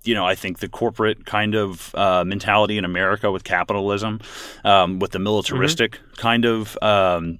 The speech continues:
Speaker 1: the, uh, ideals that we have here, that things can, things can just be solved with a gun. You know, it's kind of like what Tony Stark said. He's like, "I, you know, th-, you know, build the, build the gun that you need to use once. That's how Dad did it. You know, that's how we were gonna do it." And that's,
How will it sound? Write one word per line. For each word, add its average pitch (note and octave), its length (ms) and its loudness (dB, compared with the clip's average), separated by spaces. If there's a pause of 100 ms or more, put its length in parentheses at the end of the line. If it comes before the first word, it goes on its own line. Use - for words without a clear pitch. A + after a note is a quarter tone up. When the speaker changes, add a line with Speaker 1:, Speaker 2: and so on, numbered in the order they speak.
(160)
Speaker 1:
the, G#2 140 -2
uh, F#2+ 160 2
ideals G#2 420 2
that G2+ 80 -4
we G2 120 -4
have G2 240 2
here, G2+ 220 2
that F2+ 240 -4
things G2 320 -4
can, F#2+ 220 -6
things G2+ 320 0
can A2 160 -2
just G2 180 -6
be G2 80 -4
solved F2 480 2
with E2+ 120 -6
a E2+ 40 -6
gun. F2 380 -2 (340)
You G2+ 60 -2
know, G2+ 80 4
it's - 80 0
kind C#3 180 4
of A2+ 60 2
like A2 180 4
what G2+ 160 -2
Tony A2 260 0
Stark F#2+ 340 0
said. E2+ 280 2
He's F#2+ 160 -4
like, F2 200 2
"I, G2+ 140 4
you G2+ 140 0
know, F2+ 220 2
th-, D2+ 160 -8
you G2 100 -6
know, E2 180 -2
build C#3+ 420 2
the, D3 80 0
build C3 420 0
the C3+ 80 0
gun A#2+ 300 2
that F#2 200 -4
you G#2+ 140 0
need G2 240 -2
to F2+ 100 -4
use F2+ 320 -4
once. E2 460 -4
That's G2+ 220 4
how F#2+ 180 6
Dad A#2 320 6
did E2+ 160 0
it. F2+ 160 0
You A#2 120 2
know, F#2+ 160 4
that's G2+ 220 2
how A2+ 160 6
we A#2 140 2
were A2 80 0
gonna E2 200 -4
do D2+ 160 -6
it." C#2 80 -12
And - 80 -6
that's, G#2 340 2